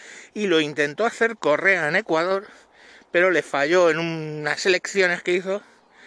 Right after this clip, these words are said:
que, eh, bueno, pues confió <laughs> en su colega de partido, el Lenín Moreno,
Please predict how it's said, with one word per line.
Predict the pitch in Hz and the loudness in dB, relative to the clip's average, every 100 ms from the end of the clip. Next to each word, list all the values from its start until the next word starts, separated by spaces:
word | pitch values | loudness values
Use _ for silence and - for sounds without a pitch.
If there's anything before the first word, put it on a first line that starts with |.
| - - - _ _ _ - | -20 -20 -20 _ _ _ 0
que, | 160 170 - - | 2 2 0 -2
eh, | 139 123 | 0 0
bueno, | 131 139 117 | 0 0 -4
pues | 127 - | -12 -4
confió | 139 139 - 131 151 147 143 123 - | -4 -4 -2 2 4 4 2 -2 -8
<laughs> | - | -8
en | 185 151 143 135 139 _ - - - - _ _ - - | -2 0 0 -2 -10 _ -20 -20 -20 -20 _ _ -14 -10
su | - 165 | -2 -2
colega | 139 139 151 147 | 0 0 2 0
de | 127 | 0
partido, | 135 127 147 131 | -2 0 2 2
el | 120 | 2
Lenín | 131 143 139 | 0 -2 -2
Moreno, | 143 160 165 | -2 0 -2